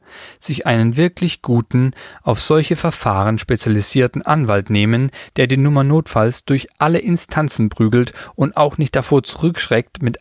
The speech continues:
aller Härte zurückzuschlagen, zum Beispiel Anzeigen gegen Staatsanwälte, die wegen sowas Durchsuchungsbeschlüsse beantragen, und gegen die Richter,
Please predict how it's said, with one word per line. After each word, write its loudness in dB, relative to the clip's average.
aller 0
Härte 0
zurückzuschlagen, 0
zum -2
Beispiel 0
Anzeigen 0
gegen -4
Staatsanwälte, 0
die 2
wegen 2
sowas 2
Durchsuchungsbeschlüsse 0
beantragen, 0
und -2
gegen 0
die 0
Richter, 0